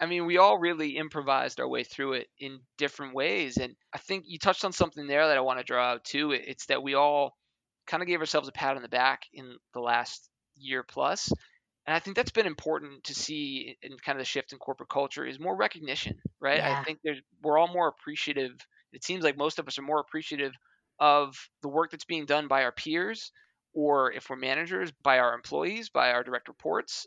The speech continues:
Speaker 1: Um, but then there's also that appreciation comes from above. And I think even at the highest levels, you're seeing that appreciation come back. And it feels like the work you're doing matters or is seen, is recognized. And that goes back to, I think, even your earlier point about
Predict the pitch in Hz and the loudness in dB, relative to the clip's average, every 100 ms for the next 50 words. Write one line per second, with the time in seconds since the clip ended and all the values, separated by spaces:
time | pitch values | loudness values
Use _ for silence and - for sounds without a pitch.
0 | - 127 107 - - 139 151 143 135 151 | -2 0 0 -4 -12 -10 -6 -4 2 2
1 | - 151 135 - 160 165 156 156 156 147 | 2 0 -2 -6 -6 -4 -4 -4 -4 -4
2 | - 143 120 135 170 117 113 131 131 135 | -6 -10 0 4 4 2 -6 -8 -10 -10
3 | 135 131 - 120 131 127 - 127 151 147 | -10 -10 -8 -2 0 0 -2 -2 -2 -4
4 | 120 - - 147 143 131 - 139 131 135 | -8 -10 -8 -6 -6 -6 -8 -12 -8 -8
5 | 127 - 131 - 131 127 131 123 - 123 | -8 -10 -12 -10 -10 -2 0 -2 -4 -14
6 | - 151 151 139 131 - 135 139 - 135 | -6 0 0 0 -4 -4 -6 -6 -8 -10
7 | 135 127 123 113 120 120 - - 139 131 | -10 -10 -4 -2 -2 -4 -12 -6 -4 -4
8 | - - 139 139 123 123 123 - 143 123 | -2 -2 -4 -12 -12 -4 -4 -4 -2 -2
9 | 117 143 147 - 156 127 139 135 - 131 | 0 0 0 2 -2 4 4 4 -2 -4
10 | - 143 135 135 135 - 175 233 170 - | -6 -14 -14 -12 -8 -4 -2 -2 -4 -6
11 | 123 110 127 131 | -8 -4 2 2